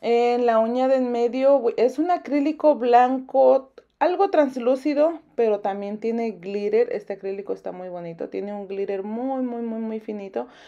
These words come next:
Como vieron en la uña del dedo del anillo, pues ahí coloqué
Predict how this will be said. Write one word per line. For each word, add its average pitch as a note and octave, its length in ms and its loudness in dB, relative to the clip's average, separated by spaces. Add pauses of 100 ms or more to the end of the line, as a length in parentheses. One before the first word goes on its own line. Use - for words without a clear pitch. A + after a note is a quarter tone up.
(160)
Como A3 260 4
vieron A#3 420 2
en G3+ 260 -10
la G3 680 -8
uña A3 320 -4
del G#3 160 -4
dedo G3+ 200 -2
del G#3 140 -2
anillo, G3 400 -6
pues G#3+ 200 -8
ahí F3+ 160 -4
coloqué F#3+ 720 -6